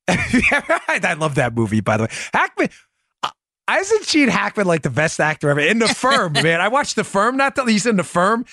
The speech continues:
Speaker 1: He is ju-, Gene Hackman's just amazing.
Speaker 2: Oh, man, yeah.
Speaker 1: Oh, he, what, is he Popeye Doyle? Is that was
Speaker 2: Yeah,
Speaker 1: it?
Speaker 2: yeah.
Speaker 1: Yeah.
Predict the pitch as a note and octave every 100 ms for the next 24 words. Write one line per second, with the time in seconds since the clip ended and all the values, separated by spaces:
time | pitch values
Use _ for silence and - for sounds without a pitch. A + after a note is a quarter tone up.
0 | - B3 C4 F4 A3 - G#3+ F3 C#4 F4+
1 | - A3+ F#3 F3+ D3+ E3+ D#3 D3+ E3+ F3
2 | F#3 F3+ F3+ C#3+ C#3 A2+ A2+ E3 D3+ A#2
3 | G#2+ D3 F3+ G#3+ B3+ G#3 C#4+ - A3+ -
4 | A#3+ A#3+ F#3+ G#3+ A#3+ A#3+ A3+ F#3 A3 A3+
5 | A3 A3 - - C4 E4+ E3 C#3+